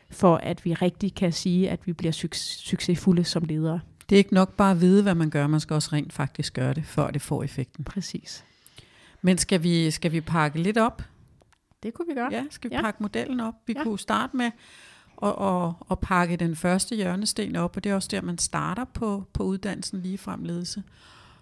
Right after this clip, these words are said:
Speaker 2: Og, øh, og det har vi valgt at kalde din personlighed.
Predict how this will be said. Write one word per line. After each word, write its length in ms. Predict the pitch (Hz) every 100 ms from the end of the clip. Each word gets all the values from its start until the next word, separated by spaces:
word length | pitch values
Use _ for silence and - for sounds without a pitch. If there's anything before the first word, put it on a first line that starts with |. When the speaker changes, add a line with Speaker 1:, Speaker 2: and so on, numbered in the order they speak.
| -
Speaker 2:
Og, 460 | 185 180 175 175
øh, 180 | 165 160 -
og 120 | 180
det 100 | 220
har 100 | 220
vi 140 | 226 196
valgt 220 | 190 -
at 80 | -
kalde 260 | 214 190
din 260 | 185 190 175
personlighed. 680 | 180 - - 226 214 165